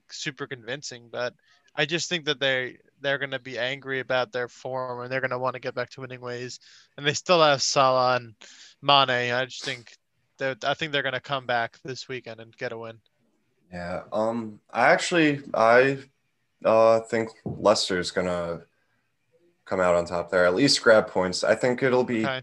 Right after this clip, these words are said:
Speaker 2: two one. Um,
Speaker 1: Okay.
Speaker 2: Vardy's back. Maddison's performing really well as of late.
Speaker 1: Yeah.
Speaker 2: Um,
Speaker 1: Yeah.
Speaker 2: and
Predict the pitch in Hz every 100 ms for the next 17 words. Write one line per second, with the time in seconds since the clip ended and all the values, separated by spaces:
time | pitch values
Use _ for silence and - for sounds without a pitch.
0 | - - 110 113 117 135 147 147 - _
1 | - - 95 90 87 87 131 127 _ _
2 | _ _ _ _ _ 117 120 135 139 131
3 | 120 - 92 95 98 - - _ _ _
4 | - 101 104 113 117 120 117 - - -
5 | 107 104 92 92 90 85 85 85 85 82
6 | 80 - 82 82 90 82 85 143 131 120
7 | 117 _ _ _ _ - - 123 117 -
8 | - 107 104 101 98 98